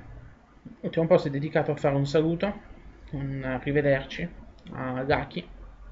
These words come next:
eh, il mio cagnolone, che avete visto alcune foto su, sul blog in questi ah, nella sezione, nella sezione che, dove parlo un po' di me, avete anche visto nel, nel podcast, in questo canale YouTube,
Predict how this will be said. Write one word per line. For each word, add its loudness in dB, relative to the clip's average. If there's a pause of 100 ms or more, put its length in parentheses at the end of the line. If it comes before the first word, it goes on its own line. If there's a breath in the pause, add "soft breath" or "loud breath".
(440)
eh, -10
il -6
mio -2
cagnolone, 0 (220)
che -10
avete -4
visto -6 (420 loud breath)
alcune 0
foto -8
su, -8 (300)
sul -8
blog 0
in -6
questi -8 (1400 loud breath)
ah, -2
nella 0
sezione, -6
nella -8
sezione -10
che, -8
dove 2
parlo -4
un -6
po' -2
di -2
me, 2 (260)
avete -2
anche -4
visto -6
nel, -2
nel -4
podcast, 0
in -8
questo -6
canale 0
YouTube, -4